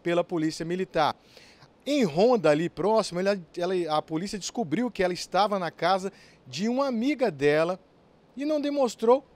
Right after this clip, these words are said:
problema algum em ter tirado a vida do senhor Vander. E foi, é, presa em flagrante e contou que matou o homem porque,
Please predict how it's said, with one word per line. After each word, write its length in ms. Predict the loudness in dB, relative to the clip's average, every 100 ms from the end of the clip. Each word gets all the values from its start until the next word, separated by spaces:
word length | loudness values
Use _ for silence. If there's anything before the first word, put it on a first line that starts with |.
| _
problema 420 | 0 2 2 2
algum 320 | 0 0 0
em 60 | 0
ter 160 | -2 -2
tirado 360 | 0 2 2 0
a 40 |
vida 300 | -2 -4 -4
do 80 | -8
senhor 220 | -6 -6
Vander. 440 | -2 -2 -2 -6 -18 -16
E 140 | -16
foi, 320 | -8 -2 -2 -4 -20 _ -10
é, 160 | -4 -4
presa 480 | 0 4 6 6
em 60 | 0
flagrante 720 | -4 -4 -2 -2 -2 -2 -8 -18 -14 -8
e 80 | -8
contou 680 | -2 -4 -2 -2 2 2 -2 _ _ _ _ _ -12
que 160 | -6
matou 680 | -4 -2 -4 -6 0 2 2
o 60 | 0
homem 280 | -2 -2
porque, 560 | -6 -6 -8 -4 -4 -4